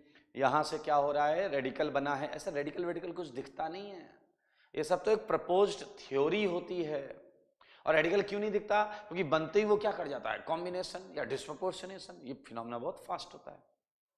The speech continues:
So it's not actually very easy for scientists to identify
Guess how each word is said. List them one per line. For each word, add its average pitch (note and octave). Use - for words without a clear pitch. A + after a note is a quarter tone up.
So A#3+
it's G3
not E3
actually G#3
very F3
easy C3
for -
scientists C3+
to D#3
identify D3+